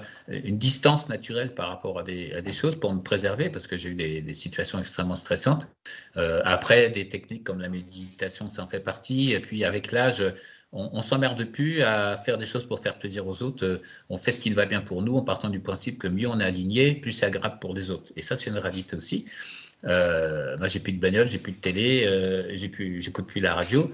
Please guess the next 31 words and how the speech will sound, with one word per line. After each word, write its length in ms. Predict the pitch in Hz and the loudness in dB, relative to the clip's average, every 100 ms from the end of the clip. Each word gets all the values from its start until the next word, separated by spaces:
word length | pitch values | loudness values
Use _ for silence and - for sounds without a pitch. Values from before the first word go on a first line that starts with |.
| - - | -10 -12
Ce 80 | |
qui 140 | - 95 | -6 0
fait 160 | 127 | 0
que 140 | 127 107 | 2 0
si 180 | - 120 | 0 2
demain 240 | 110 117 | 4 4
il 80 | 110 | 4
y 40 | |
a 40 | 95 | 4
la 80 | |
décroissance, 640 | 92 95 - 87 135 156 120 | 2 -2 -4 -2 -2 -2 0
euh, 240 | 104 98 | 0 0
je 100 | 95 | -4
continuerai 440 | - - 98 101 107 | -6 -6 0 2 2
d'aller 180 | 95 | 2
me 60 | 92 | 0
promener 320 | - 92 95 | 0 0 0
dans 100 | 92 | 0
la 140 | 92 98 | 2 4
neige 180 | 117 | 4
en 60 | 107 | 2
sortant 280 | - - 107 | 0 2 2
de 60 | |
chez 140 | - 107 | 4 2
moi, 120 | 127 | 2
ça 140 | - | 0
me 60 | 107 | -2
pose 160 | 104 - | -2 2
pas 100 | 107 | 0
de 80 | |
problème. 320 | - 107 104 | 2 2 2